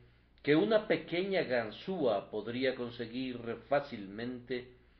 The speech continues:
y hacen todo con un estilo tan extraño y torpe que es notorio que ellos no fueron hechos para ese trabajo.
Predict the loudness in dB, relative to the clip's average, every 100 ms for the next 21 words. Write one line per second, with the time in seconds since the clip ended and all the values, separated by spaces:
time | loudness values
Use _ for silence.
0 | -20 _ _ _ _ _ _ 6 6 8
1 | 4 2 6 12 12 12 2 -4 -4 -2
2 | -2 -4 -10 _ _ -12 -10 -8 -8 -10
3 | -4 -2 -2 -4 -10 -14 -18 -6 -4 -4
4 | -6 -14 -20 _ -20 -20 _ _ _ 0
5 | 0 -2 -8 -10 -10 -20 -20 _ -20 _
6 | -12 0 2 2 2 2 6 8 8 6
7 | 4 4 4 4 4 2 2 0 2 4
8 | 2 2 -4 -6 -10 -12 -10 -4 -2 -2
9 | -4 -12 -10 -10 -8 -12 -14 -20